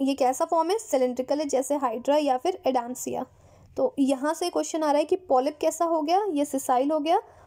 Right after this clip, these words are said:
और ये सिलिंड्रिकल है, जैसे हाइड्रा या फिर एडामसिया। Whereas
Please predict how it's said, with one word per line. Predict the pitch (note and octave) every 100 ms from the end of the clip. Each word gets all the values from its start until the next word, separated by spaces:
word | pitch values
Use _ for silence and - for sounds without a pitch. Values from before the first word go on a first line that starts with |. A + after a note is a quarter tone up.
| -
और | C4+ D4+ E4
ये | F4+
सिलिंड्रिकल | - C4 B3 B3 C4 D4+
है, | D#4+ G#4+ - - -
जैसे | B3 B3+ A#3+ -
हाइड्रा | G4+ A#4 C#4 B3 B3+
या | A#3+
फिर | B3+ E4+
एडामसिया। | C4 B3 B3 B3+ B3+ B3+
Whereas | B3 C#4+ F4+ F4+ C4+ B3+